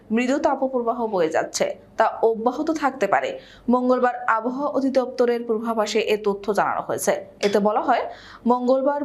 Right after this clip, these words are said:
বুধবার ও বৃহস্পতিবার রংপুর, ময়মনসিংহ, চট্টগ্রাম ও সিলেট বিভাগের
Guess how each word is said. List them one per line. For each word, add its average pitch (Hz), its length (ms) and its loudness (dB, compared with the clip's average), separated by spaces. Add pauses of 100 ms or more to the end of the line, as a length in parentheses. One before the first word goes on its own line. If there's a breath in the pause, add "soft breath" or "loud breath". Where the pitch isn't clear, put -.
বুধবার 240 360 0 (120)
ও - 20 4 (120)
বৃহস্পতিবার 240 680 -2 (100)
রংপুর, 214 360 0 (100)
ময়মনসিংহ, 220 540 0 (480 loud breath)
চট্টগ্রাম 269 440 0 (120)
ও - 20 2 (140)
সিলেট 247 260 0 (160)
বিভাগের 226 380 0